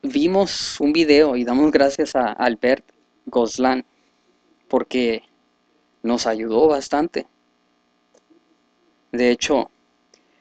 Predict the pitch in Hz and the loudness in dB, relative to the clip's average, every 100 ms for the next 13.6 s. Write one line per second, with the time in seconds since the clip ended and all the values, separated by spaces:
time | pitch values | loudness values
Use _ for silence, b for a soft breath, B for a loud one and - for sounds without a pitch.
0 | b b b b _ 135 135 147 - 165 | b b b b _ 2 2 2 0 0
1 | 190 151 - 160 180 - 185 156 143 - | 0 -4 -2 -4 -4 -2 0 0 -2 -8
2 | - 139 - - - _ _ _ - 160 | -6 -6 -6 -12 -18 _ _ _ -4 -2
3 | - 165 131 117 139 139 165 156 143 127 | 0 0 0 -2 -4 0 2 4 4 0
4 | - - _ _ _ _ _ _ _ _ | -4 -16 _ _ _ _ _ _ _ _
5 | _ _ _ - 147 156 165 151 - - | _ _ _ -2 0 2 2 2 -2 -18
6 | _ _ _ _ _ _ _ _ _ _ | _ _ _ _ _ _ _ _ _ _
7 | _ - 127 123 117 147 135 - - _ | _ -6 -2 -2 -2 -2 -2 -4 -14 _
8 | _ _ _ _ _ - B B B 131 | _ _ _ _ _ -20 B B B 2
9 | 131 - 131 151 165 151 131 139 156 165 | 2 2 2 2 2 0 0 2 2 2
10 | 170 165 160 139 139 _ _ _ _ _ | 2 2 2 -2 -12 _ _ _ _ _
11 | _ _ _ _ _ - 180 175 156 - | _ _ _ _ _ -4 -2 0 -2 -4
12 | _ - 131 131 160 160 143 135 147 - | _ 0 4 6 4 2 0 0 0 0
13 | 123 127 127 117 113 | -2 0 0 -2 -4